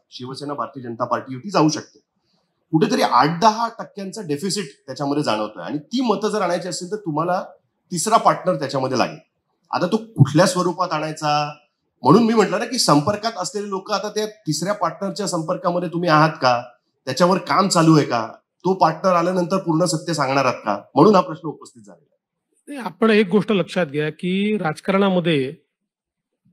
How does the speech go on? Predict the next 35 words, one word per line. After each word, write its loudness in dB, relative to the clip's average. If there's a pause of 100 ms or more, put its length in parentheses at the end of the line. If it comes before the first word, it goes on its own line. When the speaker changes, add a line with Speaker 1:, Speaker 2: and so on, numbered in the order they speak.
(400)
Speaker 2:
पॉलिटिकल 6
अरिथमेटिक 4
चालत 0
नाही, 2
वन 4
प्लस 2
वन 8
टू 4
नेहमी 6
होत 4
नाही, -6 (600)
ते 2
वन 4
प्लस 0
वन 4
झिरो 4
होतं, 6
वन 2
प्लस 0
वन 4
इलेव्हन 4
हे 6
होतं. 2 (720)
त्यामुळे 8
तुम्ही 6
जो 6
हा 6
अतिशय 4
स्टॅटिक 0
अशा 4
प्रकारचा 2
जो 2
काही 4
मॅथेमॅटिक्स 0
करताय 2